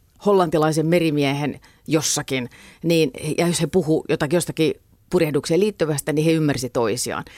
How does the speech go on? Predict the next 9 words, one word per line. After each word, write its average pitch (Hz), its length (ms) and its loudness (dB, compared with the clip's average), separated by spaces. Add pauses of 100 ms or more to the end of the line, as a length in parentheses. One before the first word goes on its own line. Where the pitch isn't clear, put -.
(260)
Et - 140 -4
silloin, 233 400 2 (300)
silloin 202 440 2 (320)
siis 170 160 -4
se 190 80 -4
sanaston 226 420 0
ydin 196 440 2 (180)
oli 147 180 -2
sama. 135 380 0